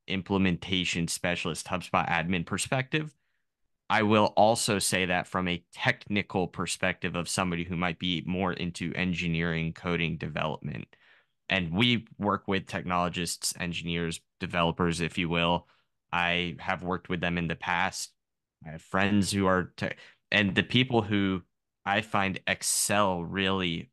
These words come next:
are not just those who are great at the technical side, but those who do have the soft skills. Because if you think about, for example, something as complex as developing, or complex to a layman like myself,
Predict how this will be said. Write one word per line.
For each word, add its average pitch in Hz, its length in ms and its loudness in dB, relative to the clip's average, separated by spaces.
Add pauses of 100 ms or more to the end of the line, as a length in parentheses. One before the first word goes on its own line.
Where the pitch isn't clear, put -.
(120)
are 90 240 0
not 107 420 0
just - 280 -2
those 95 220 0
who 92 100 -6
are 82 100 -4
great 87 340 -2
at - 180 -4
the 85 80 -6
technical - 520 -4
side, 135 320 2
but 107 120 0
those 113 220 4
who 120 100 4
do 110 260 4
have 95 380 0
the 87 120 -4
soft 90 340 0
skills. 95 360 -2
Because 85 380 -4
if - 520 -10
you 107 40 0
think 131 200 0
about, 107 360 2
for 107 160 0
example, 95 400 -2
something 95 440 -2
as 90 320 -4
complex 98 800 0
as 90 420 0 (240)
developing, 90 640 2
or 82 280 -2 (520)
complex 92 500 0
to 87 320 0 (520)
a 104 80 6
layman 117 480 6
like 107 220 4
myself, 95 640 2